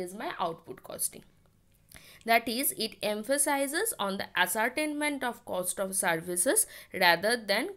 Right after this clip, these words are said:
cost of manufacturing a product। একটা প্রোডাক্ট ম্যানুফ্যাকচার করার কস্টের জায়গায় তারা একটা সার্ভিস প্রোভাইড করতে গেলে যে কস্টটা ইনকার করতে হয়, সেই কস্ট অ্যাসার্টমেন্ট,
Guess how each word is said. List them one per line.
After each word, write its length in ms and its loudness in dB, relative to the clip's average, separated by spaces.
cost 360 0
of 40 -2
manufacturing 760 -6
a 100 -8
product। 320 -6
একটা 180 -4
প্রোডাক্ট 420 0
ম্যানুফ্যাকচার 520 -8
করার 200 -2
কস্টের 400 -4
জায়গায় 400 2
তারা 240 2
একটা 180 -8
সার্ভিস 420 -2
প্রোভাইড 340 -4
করতে 300 -6
গেলে 180 -2
যে 60 -4
কস্টটা 340 -2
ইনকার 260 -6
করতে 240 -10
হয়, 160 -2
সেই 140 -6
কস্ট 280 -2
অ্যাসার্টমেন্ট, 580 -6